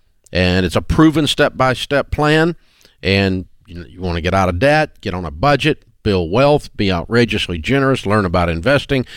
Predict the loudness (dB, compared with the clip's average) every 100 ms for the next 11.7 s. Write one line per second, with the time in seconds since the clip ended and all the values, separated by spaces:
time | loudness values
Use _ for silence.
0 | -18 -4 -2 -2 -2 0 2 2 -2 -4
1 | -6 -6 2 4 6 4 0 -10 _ -4
2 | -4 0 0 0 -2 -2 -2 0 2 0
3 | 2 4 4 2 -4 -20 -18 -6 -4 -4
4 | 0 0 0 -8 -14 -16 _ _ -20 -20
5 | -20 -20 -6 -2 0 0 0 0 0 -6
6 | -20 -20 _ _ -20 -20 -16 -10 -6 -4
7 | -4 -4 -4 -4 -2 -2 -2 -2 -4 -6
8 | -6 -6 -6 -10 _ -20 _ -20 -6 -4
9 | -2 -2 -4 -4 -4 -8 -20 _ -8 -6
10 | -4 -4 -4 -6 -12 _ _ _ _ -6
11 | -2 0 -2 -2 -4 -6 -10